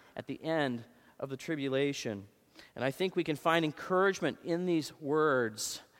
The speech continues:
this morning, and we can have reason for shining brightly in this world, in the world around us.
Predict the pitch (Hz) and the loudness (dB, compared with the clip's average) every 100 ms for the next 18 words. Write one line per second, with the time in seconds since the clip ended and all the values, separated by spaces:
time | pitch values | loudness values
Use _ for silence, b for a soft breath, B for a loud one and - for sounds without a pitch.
0 | b 123 113 - 117 110 104 98 95 _ | b -10 -8 -6 -2 -2 -2 -4 -10 _
1 | _ _ _ _ - - 143 147 156 156 | _ _ _ _ -20 -8 -2 -2 -2 2
2 | 165 135 139 156 170 139 120 - 131 113 | 2 4 2 2 2 -2 -6 -8 -8 -8
3 | - - 160 165 139 117 107 127 127 151 | -8 -10 -8 -4 -2 -4 -8 -14 -8 -6
4 | 156 135 113 110 101 110 104 110 - _ | -4 -6 -6 -6 -8 -10 -10 -10 -16 _
5 | _ b b b b - 113 117 139 135 | _ b b b b -8 -6 -2 0 0
6 | 120 123 127 104 98 - | 0 2 0 -2 -8 -12